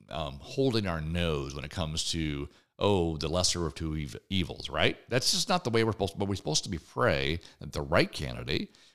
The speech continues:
which, you know, comes out, they still have a year, if you will, to file for twenty twenty-four, but literally the campaign season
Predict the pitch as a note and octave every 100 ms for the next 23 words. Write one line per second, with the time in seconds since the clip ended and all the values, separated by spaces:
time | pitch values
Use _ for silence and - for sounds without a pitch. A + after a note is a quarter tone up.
0 | - F#2+ - F#2+ E2+ D2+ D#2 - F2+ E2+
1 | D#2+ G2 G#2 - G2 F#2 F#2 E2 F#2 E2
2 | F2+ D#2+ E2+ C#2+ D2 D2 C#2+ C2+ D#2 -
3 | E2 D2+ D2+ - _ - D#2 D2+ C#2 F2+
4 | - E2+ D#2 D2 C#2+ _ - F#2+ D2+ -
5 | C#2 B1+ C2+ D#3+ F#2+ - - - _ -
6 | B2 - _ _ - B2 C3+ E3+ F#3 D3
7 | A#2+ F#2+ - A#2 A2+ F#2 G#2 G2+ F#2 G2+
8 | F2 D#2+